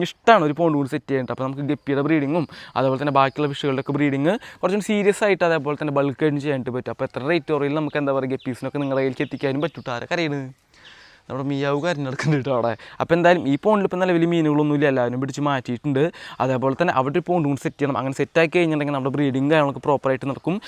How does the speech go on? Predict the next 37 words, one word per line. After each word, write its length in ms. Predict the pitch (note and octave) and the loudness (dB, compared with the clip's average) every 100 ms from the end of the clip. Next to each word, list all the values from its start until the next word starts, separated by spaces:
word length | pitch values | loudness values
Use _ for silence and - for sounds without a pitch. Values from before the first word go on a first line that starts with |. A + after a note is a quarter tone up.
| - - | -10 -4
അതേപോലെ 280 | B2+ B2+ D3 F3 | -2 -2 -2 -2
തന്നെ 100 | E3 | -2
നല്ലൊരു 280 | C#3 D#3 E3+ | 0 0 0
സൂചനയായിട്ടാണ് 680 | G3+ F3 D3 E3 D#3+ E3 D#3+ D#3 | -2 -2 0 -2 0 0 0 -2
നമ്മുടെ 220 | C#3+ C#3 | -2 0
കയ്യിൽ, 160 | D3+ D3 | 0 0
എന്താ 140 | C#3+ C3+ | 0 0
പറയുക, 220 | C3 C3 B2+ | 0 -2 -2
ബെറ്റ 160 | C3 C#3 | 0 2
ഫിഷ് 160 | B2+ C#3+ | 2 2
ബ്രീഡ് 200 | D#3 C#3 C3 | 4 4 4
ആയിട്ടുള്ളത് 300 | B2 C3 C3 | 0 -2 0
കേട്ടോ. 200 | A2 B2 - - - | 2 0 0 -10 -12
അപ്പോൾ 180 | A#2+ D3 | -6 -2
രണ്ട് 180 | C#3+ C#3 C#3 | 0 0 -2
മൂന്ന് 180 | F3+ F3 | -2 -2
പെയർ 200 | F3+ F3 E3 | 0 2 0
ബെറ്റയും 260 | F3 - D3 | -2 -2 -4
കൂടി 120 | C#3+ | -2
നമ്മുടെ 180 | D3+ D3+ | -2 -2
കയ്യിൽ 160 | D3 C#3+ | -2 0
ബ്രീഡിങ്ങിനായിട്ട് 560 | D3 C3+ C3+ C#3+ C#3 C3+ | -2 -2 -2 -2 -4 -6
സെറ്റായി 340 | C#3 - C#3+ D3 | -6 -2 0 0
നിൽക്കുന്നുണ്ട്. 440 | - C3+ C#3 C3+ F#3 - - B2 | -2 -4 -2 0 -2 -4 -6 -2
അവരെ 200 | C#3 D#3+ | 0 0
ചിലപ്പോൾ 220 | F3 F3+ E3 | -2 -2 -2
ഇന്ന് 100 | D3+ | -2
ഞാൻ 100 | D3 | -2
ബ്രീഡിങ്ങിനായിട്ട് 500 | D3+ D3+ C3+ C3+ C3+ C3+ | 0 0 -2 -4 -6 -4
ഇടും. 140 | D3 F3 | -4 -2
അടുത്തുള്ള 280 | F3 F#3+ F#3 F#3 | -4 -2 0 0
വീഡിയോകളിലൊക്കെ 480 | E3+ D#3+ D3+ E3 | 0 0 -2 -2
ആയിട്ട് 120 | F3 E3+ | -4 -4
നമ്മൾ 160 | E3+ D#3+ | -4 0
ബ്രീഡിങ്ങിന് 340 | D#3+ D3+ E3+ E3 | 0 0 -2 0
ഇടുക 80 | F3 | -2
വെച്ചിട്ടുണ്ടെങ്കിൽ 380 | - F3+ F#3 | -2 -6 -6